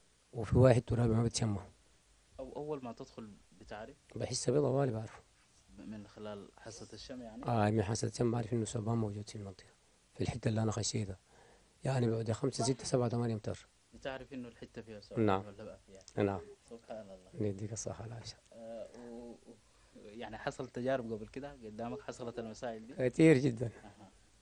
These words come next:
Speaker 2: كده احكي لنا.
Speaker 1: آه، يمكن مرة أنا موجود في البيت هنا.
Speaker 2: أها.
Speaker 1: يعني يمكن تكون مسافة أبعد من اللي قلتها لك دي.
Speaker 2: أها.
Speaker 1: الزلط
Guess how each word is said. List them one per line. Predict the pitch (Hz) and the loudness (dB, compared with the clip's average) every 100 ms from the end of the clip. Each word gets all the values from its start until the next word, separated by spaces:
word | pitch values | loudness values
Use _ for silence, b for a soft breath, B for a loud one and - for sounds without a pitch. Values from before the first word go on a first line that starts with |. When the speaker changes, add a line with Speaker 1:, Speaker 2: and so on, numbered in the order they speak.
| 330 320 _ | -20 -20 _
Speaker 2:
كده | 110 104 | -20 -20
احكي | _ 107 | _ -20
لنا. | 98 90 _ _ _ _ - | -20 -20 _ _ _ _ -14
Speaker 1:
آه، | 147 117 110 110 110 107 107 104 | -4 0 2 2 0 0 0 0
يمكن | 113 117 120 117 | 0 0 2 4
مرة | 120 117 127 117 - _ - 330 330 _ _ _ _ - | 4 4 4 0 -8 _ -20 -18 -18 _ _ _ _ 4
أنا | 123 120 | 10 10
موجود | 113 113 - | 10 6 2
في | |
البيت | 110 107 110 | 0 0 0
هنا. | 104 | -4
Speaker 2:
أها. | - - - - - _ _ - | -6 -18 -20 -20 -20 _ _ 0
Speaker 1:
يعني | 113 107 | 2 4
يمكن | 113 120 | 2 0
تكون | 110 - | -2 2
مسافة | 117 117 117 | 4 8 10
أبعد | 131 107 | 10 8
من | |
اللي | 107 | 4
قلتها | 107 110 113 | 0 2 2
لك | 104 | 4
دي. | 104 98 _ - - - - - - - - | 2 -4 _ -20 -20 -20 -20 -18 -16 -10 -2
Speaker 2:
أها. | |
Speaker 1:
الزلط | 113 113 117 | 2 6 6